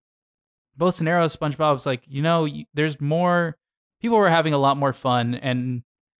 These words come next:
enjoying themselves, and also, like, SpongeBob especially was enjoying himself a lot more when everyone was together and enjoying and being kind to each other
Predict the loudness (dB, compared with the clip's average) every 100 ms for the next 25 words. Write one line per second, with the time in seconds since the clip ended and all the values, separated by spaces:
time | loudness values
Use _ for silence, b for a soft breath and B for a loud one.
0 | _ _ _ -8 0 2 4 2 0 -2
1 | 0 2 4 4 2 -2 -2 -2 -4 -4
2 | -8 -4 -2 -2 -4 -6 -4 -6 -6 -10
3 | -10 -12 _ _ _ -6 -4 -2 -4 -4
4 | -6 -6 -4 -4 -2 -2 -4 -8 _ _
5 | _ -8 -4 -4 -4 -2 -2 -2 -2 -4
6 | -6 -2 0 2 2 0 -2 -6 -6 -6
7 | 0 0 2 0 -4 -8 -10 -6 -6 -8
8 | -6 -6 -6 -4 -2 0 0 -2 -2 -2
9 | -2 -4 -6